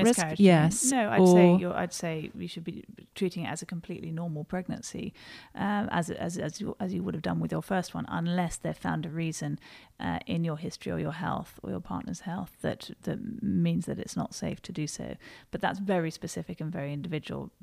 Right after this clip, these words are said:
Speaker 2: depending on what the problem is. So I'd say unless a doctor's told you not to do something, there's no reason to avoid doing the things you would normally do in a hea-, in a healthy pregnancy.
Speaker 1: And I guess trying to listen to your body too. I mean, I remember feeling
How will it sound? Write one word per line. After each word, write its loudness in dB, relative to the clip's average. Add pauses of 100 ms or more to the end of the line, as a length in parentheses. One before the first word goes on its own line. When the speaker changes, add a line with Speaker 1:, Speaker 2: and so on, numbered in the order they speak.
(140)
Speaker 2:
depending -6
on -6
what -10
the -14 (220)
problem -6
is. -10
So -6 (360)
I'd -10
say -2
unless 0
a -4
doctor's -4
told -6
you -6
not -6
to -12
do -8
something, -10
there's -10
no -8
reason -12
to -14 (800)
avoid -6
doing -4
the -2
things -4
you -4
would -6
normally 0
do -4
in -4
a -4
hea-, -8 (100)
in -4
a -6
healthy -8
pregnancy. -8 (140)
Speaker 1:
And 4
I 6
guess 12
trying 12
to 8
listen 10
to 6
your 10
body 8
too. 6
I 6
mean, 8
I 8
remember 10
feeling 8